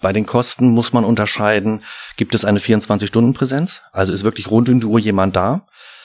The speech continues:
Dann nimmt sich das von den Kosten her nicht, nicht viel. Ähm, das ist der Hauptpunkt bei den Kosten. Und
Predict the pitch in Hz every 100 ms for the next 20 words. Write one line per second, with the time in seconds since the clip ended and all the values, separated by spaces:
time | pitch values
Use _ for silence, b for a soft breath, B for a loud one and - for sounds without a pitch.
0 | B B - 82 92 117 117 _ - 107
1 | 117 131 123 - - 90 - 85 - 76
2 | 87 71 73 - - - 101 90 - 82
3 | 71 67 - B B B B 104 92 95
4 | 98 98 90 - _ - 92 117 110 104
5 | - - - 104 104 - 120 117 104 104
6 | 98 117 - - 87 - 98 95 95 92